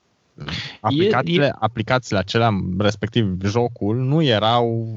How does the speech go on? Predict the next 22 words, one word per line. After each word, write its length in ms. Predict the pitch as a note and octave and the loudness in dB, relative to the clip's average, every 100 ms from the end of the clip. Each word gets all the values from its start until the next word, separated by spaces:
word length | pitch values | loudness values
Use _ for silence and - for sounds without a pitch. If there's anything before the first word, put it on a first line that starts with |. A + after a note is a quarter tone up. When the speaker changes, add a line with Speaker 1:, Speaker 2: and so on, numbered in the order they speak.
| - | -6
Speaker 2:
a, 300 | F#2+ G2+ G2 | -2 0 0
Universal. 760 | G2+ B2 D3 D#3 A2 - - - _ _ _ _ _ | 2 2 4 2 0 -4 -10 -14 _ _ _ _ _
Dar, 240 | A#2 C3+ - | -4 0 2
Speaker 1:
Da, 80 | |
este 300 | C#3 D3 - | 2 0 0
o 60 | G#3+ | -2
chestie 300 | G3 E3+ D3+ | 0 0 2
Speaker 2:
a, 40 | |
Speaker 1:
oricum 240 | F3+ E3+ G3 | 0 0 0
Speaker 2:
este 140 | F3 | 0
Speaker 1:
pe 80 | E3+ | 0
termen 400 | F#3+ D#3+ D#3 D3+ | 0 2 2 2
Speaker 2:
Rosetta 0 | |
Speaker 1:
lung. 140 | D3+ A#2 G#2 A#2 A#2+ A#2+ | 2 0 -2 -6 -8 -10
Speaker 2:
și 100 | B2+ _ _ _ _ - - - - | -12 _ _ _ _ -20 -20 -20 -2
Speaker 1:
Adică 280 | A#2+ A#2+ B2+ | -2 2 2
tranziția 540 | C3 B2 C#3 D#3 D3+ | 4 4 4 4 2
asta, 380 | D3+ D#3 C#3+ A#2+ | 2 4 2 2
știi 180 | - D#3+ | 0 2
cum 160 | D3+ D3 | 4 4
e, 280 | A#2+ G#2+ - | 4 4 2
uh, 340 | G#2+ A2 G2+ | 4 4 4